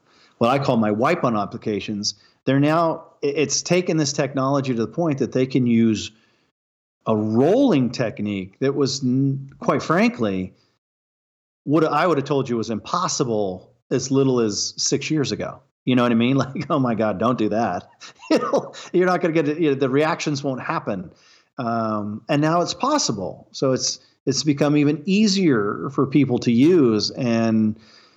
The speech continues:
um, and that was part of the conversation. Again, I'm probably going way too long in this, but how I've adapted the,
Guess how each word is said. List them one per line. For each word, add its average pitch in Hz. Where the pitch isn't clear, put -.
um, -
and 143
that 175
was 160
part 151
of 135
the 139
conversation. 131
Again, 151
I'm 123
probably 113
going 113
way 110
too -
long 123
in 104
this, 98
but 107
how 143
I've 131
adapted 127
the, 127